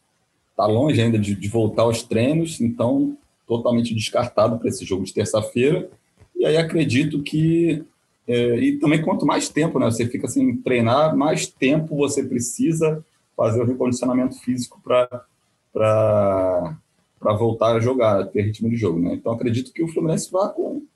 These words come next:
com o mesmo time, né, que jogou essa, que venceu o Criciúma, não? Sem surpresas, só se o Roger decidir alguma alteração ali, tático e tal, mas acredito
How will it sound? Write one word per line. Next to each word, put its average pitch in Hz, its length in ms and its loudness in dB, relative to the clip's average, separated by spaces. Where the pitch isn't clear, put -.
com - 80 -8
o - 40 -2
mesmo 165 240 0
time, 147 300 2
né, 107 100 2
que 104 120 -6
jogou 110 380 -2
essa, 113 300 -4
que - 80 -10
venceu 117 300 0
o 113 60 -2
Criciúma, 113 520 0
não? 87 160 -4
Sem 110 340 -2
surpresas, 90 580 -2
só 101 180 -2
se - 180 -4
o 123 220 -4
Roger 117 560 0
decidir 113 640 0
alguma 120 280 2
alteração 113 760 0
ali, 98 240 0
tático 104 520 0
e 87 40 -4
tal, 90 280 0
mas 92 360 -6
acredito 95 360 -8